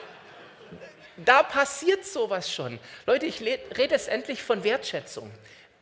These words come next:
was total downgesized ist. So einfach, dass manche Christen schon sagen, „Oh, ist mir aber zu einfach.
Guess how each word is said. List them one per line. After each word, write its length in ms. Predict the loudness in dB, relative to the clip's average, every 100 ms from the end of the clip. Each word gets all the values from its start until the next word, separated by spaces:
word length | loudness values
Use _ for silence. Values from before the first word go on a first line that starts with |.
| _
was 200 | -4 -2
total 340 | -4 -4 -2 0
downgesized 800 | 0 -2 -4 -6 -4 -4 -6 -10
ist. 140 | 0
So 160 | 2 2
einfach, 640 | 2 0 -2 -4 -4 -6 -14 -2
dass 160 | 0
manche 260 | 0 -2 -4
Christen 420 | -4 -4 -4 -8
schon 160 | -6 -4
sagen, 420 | -2 -2 -2 -6 -8 -8
„Oh, 60 | -8 -10 -18 -18 0
ist 220 | 2 2
mir 140 | 4 4
aber 220 | 4 2
zu 140 | -2 -4
einfach. 540 | -4 -4 -8 -8